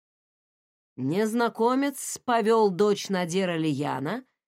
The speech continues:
к ближайшей из подворотен. Обогнул рюмочную —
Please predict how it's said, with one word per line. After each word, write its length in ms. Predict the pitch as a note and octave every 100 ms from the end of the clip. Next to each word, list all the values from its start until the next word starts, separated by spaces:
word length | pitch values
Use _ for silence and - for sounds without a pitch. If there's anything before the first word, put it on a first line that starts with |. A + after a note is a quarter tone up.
| _ _ _
к 80 | C4+
ближайшей 800 | D#4+ C#4 E3+ G3+ F#3+ - G3+
из 220 | - E3+ -
подворотен. 680 | G3 F#3 F#3+ F3+ G#2+ - - _ _ _ _ _ _ _ _ _ _ _
Обогнул 680 | G3+ A3+ A#3 A#3 D4 D4+
рюмочную — 800 | A#3 G#3 D#3+ D3 - A3+ B3+ C#4